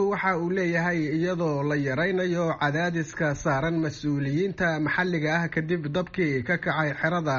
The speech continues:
ay dadku buux dhaafiyeen ee Moria, ayaa dowladda Jarmalku waxa ay sheegtay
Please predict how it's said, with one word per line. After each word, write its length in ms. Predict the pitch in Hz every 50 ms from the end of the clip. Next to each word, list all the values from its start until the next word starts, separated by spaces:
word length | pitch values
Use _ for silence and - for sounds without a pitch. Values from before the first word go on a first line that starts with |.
| 123 120
ay 240 | 113 139 143 139 135
dadku 460 | 127 127 165 165 165 - - 160 160
buux 240 | 147 151 196 196 - -
dhaafiyeen 640 | 175 175 170 160 143 - - 175 180 175 165 156 151
ee 120 | 156 151
Moria, 460 | 151 175 202 202 196 180 151 123 107 104 - -
ayaa 400 | - 131 143 156 156 156 151 147
dowladda 500 | 147 143 147 143 156 170 170 147 165 156 143 135
Jarmalku 460 | 135 185 202 180 180 180 170 - 175 185
waxa 180 | 185 - - 175 160
ay 80 | 160 160
sheegtay 440 | 147 - 160 147 143 - 196 185